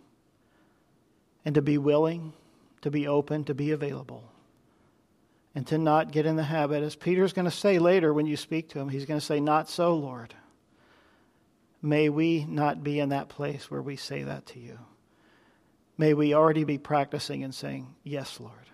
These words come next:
We love you, Lord. Thank you for your word. Thank you for speaking to us. Thank you for saving us. Lord, for any here today or listening who have never believed and trusted in Jesus,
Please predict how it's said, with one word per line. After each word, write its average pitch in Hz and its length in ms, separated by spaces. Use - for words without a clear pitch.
We 151 100
love 151 240
you, 160 100
Lord. 156 320
Thank 175 280
you 180 60
for - 140
your 147 160
word. 139 380
Thank 156 260
you 151 60
for 131 160
speaking 143 500
to 147 160
us. 139 240
Thank 147 300
you 143 80
for 139 180
saving 135 460
us. 131 240
Lord, 143 180
for 143 200
any 151 340
here 170 300
today 160 680
or 147 140
listening 147 540
who 139 340
have 143 220
never 156 480
believed 151 680
and 139 120
trusted 151 520
in 151 120
Jesus, 139 760